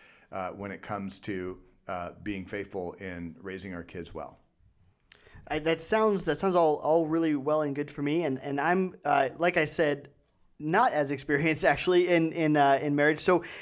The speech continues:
Speaker 2: I'm gonna kinda just be here observing, maybe moderating a little bit. Um, this is the first in a series. Uh, we're still lining up some people, but we have, we have, I think, a few weeks lined up at the moment.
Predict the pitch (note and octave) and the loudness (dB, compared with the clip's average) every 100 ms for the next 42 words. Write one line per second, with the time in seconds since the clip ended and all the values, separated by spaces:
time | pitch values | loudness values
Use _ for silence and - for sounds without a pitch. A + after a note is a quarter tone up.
0 | - E3 B3 C4+ A#3+ F#3+ F#3 G3 G3 F#3+ | -4 0 2 4 2 2 0 0 4 4
1 | D3 E3 F3+ E3+ D#3+ C#3+ C3 D3 D3+ D#3+ | 4 4 4 4 2 4 4 6 4 2
2 | D#3+ D3+ D#3 D3 D3+ F3 - - - - | 0 2 2 2 2 0 -2 -18 -12 0
3 | D3+ C#3+ F#3 A#3 G#3+ E3 - F3 F3 F3+ | 0 0 -2 -2 0 0 2 -2 0 -2
4 | C3+ C3 - F#3+ E3 A#2 A#2 B2 - C3+ | 0 0 0 2 2 0 -4 -6 -2 0
5 | C3+ D3+ D3 E3+ E3 C#3+ D3+ D3 C#3 - | 0 -2 -4 -4 0 0 0 0 -2 -4
6 | C3+ C3 C#3 D#3 D3 C3 C#3 C3+ C3 D3 | -6 -6 -2 0 0 0 0 -2 -2 -2
7 | C#3 B2+ D#3+ C3 C3+ D3 C#3+ C3+ - C3 | -2 -2 -6 -8 -4 -2 -2 -4 -4 -2
8 | B2+ B2 C3 B2 B2 B2+ D3+ | -2 -4 -6 -6 -2 -2 -4